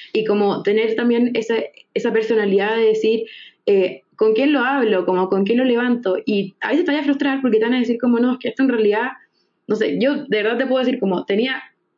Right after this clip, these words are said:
mil quinientas ideas para el programa de práctica en, en S C A, me salió una, <laughs> ¿cachai? Como,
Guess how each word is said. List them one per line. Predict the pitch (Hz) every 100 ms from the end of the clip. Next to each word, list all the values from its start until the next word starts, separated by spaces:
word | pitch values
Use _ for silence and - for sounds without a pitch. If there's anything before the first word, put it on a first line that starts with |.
| _ _
mil | 226 233 277 285 277
quinientas | 262 262 269 269
ideas | 247 240 262 269
para | 233
el |
programa | 220 214 214
de | 214
práctica | 214 220 214
en, | 208 202 202 - - -
en | 190
S | 208 233
C | 214
A, | 208 247 - - _ _ _
me | 220 233
salió | 214 302 349
una, | 370 269 160 -
<laughs> |
¿cachai? | 202 226 - 370 - - 339 339 - - 294 285 269
Como, | 254 262 240 220